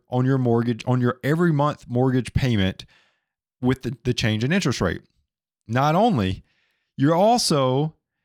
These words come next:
you were at two hundred twenty-nine thousand in interest paid on the loan. You're now at five hundred and sixty-four thousand dollars of interest paid to the original loan amount. That means that you're a hundred and, you're paying a hundred seventy-six percent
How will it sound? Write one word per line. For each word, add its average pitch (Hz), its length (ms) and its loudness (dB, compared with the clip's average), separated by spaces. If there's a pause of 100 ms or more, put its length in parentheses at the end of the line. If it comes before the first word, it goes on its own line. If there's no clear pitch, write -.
(220)
you 147 200 2
were 165 100 2
at 139 180 -4
two 190 180 0
hundred 175 300 0
twenty-nine 165 560 0
thousand 113 460 2
in 107 140 0
interest 110 560 -2
paid 104 400 2
on 104 140 -2
the 98 80 2
loan. 101 420 0 (280)
You're 135 120 2
now 180 240 0
at 151 180 -4
five 196 560 0
hundred 180 520 0
and 123 140 -2
sixty-four 151 800 0 (200)
thousand 165 640 0
dollars 117 720 2 (440)
of 123 220 -2
interest 127 500 0
paid 110 560 0 (340)
to - 80 -6
the 117 120 2
original 107 360 0
loan 156 160 0
amount. 90 360 -2
That 127 140 0
means 131 220 0
that 107 180 -2
you're 113 140 2
a 92 60 2
hundred 165 600 -2
and, 123 220 -4
you're 127 100 -2
paying 127 200 0
a 101 60 0
hundred 139 280 -2
seventy-six 135 720 -2
percent 127 580 -2